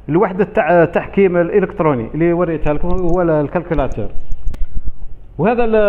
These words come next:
المستشعر إذا فشل لا تلف، وش يعود يدير؟ ي-، يظهروا بزاف علامات.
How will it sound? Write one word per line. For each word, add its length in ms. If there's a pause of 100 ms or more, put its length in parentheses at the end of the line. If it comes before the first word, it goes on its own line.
(500)
المستشعر 480
إذا 760
فشل 400 (1200)
لا 140
تلف، 440 (160)
وش 180
يعود 220
يدير؟ 400 (2750)
ي-، 40
يظهروا 640
بزاف 360
علامات. 560